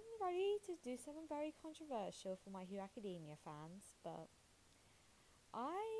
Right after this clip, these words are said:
actually kinda like Mineta. <laughs> Oh, God. I am ready for the hate. I know lots of people from despise this character, but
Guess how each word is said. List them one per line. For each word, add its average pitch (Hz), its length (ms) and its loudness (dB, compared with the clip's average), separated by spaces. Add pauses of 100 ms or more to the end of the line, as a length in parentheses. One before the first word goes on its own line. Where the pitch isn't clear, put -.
(200)
actually 415 480 -2 (120)
kinda 349 460 -2 (240)
like 262 300 0 (140)
Mineta. 185 880 -4 (1120)
<laughs> - 180 -12 (2750)
Oh, 262 220 4 (240)
God. 208 320 2 (1300)
I 208 140 2
am 220 140 2 (100)
ready 196 260 0
for 202 120 -2
the 196 80 0
hate. 175 400 -2 (1120)
I 185 100 -2 (160)
know 214 320 2
lots 214 200 2
of 202 100 -6
people 190 200 -2
from 202 140 -8 (240)
despise 180 840 -2
this 139 100 -6 (100)
character, - 560 -10 (600)
but 277 120 -4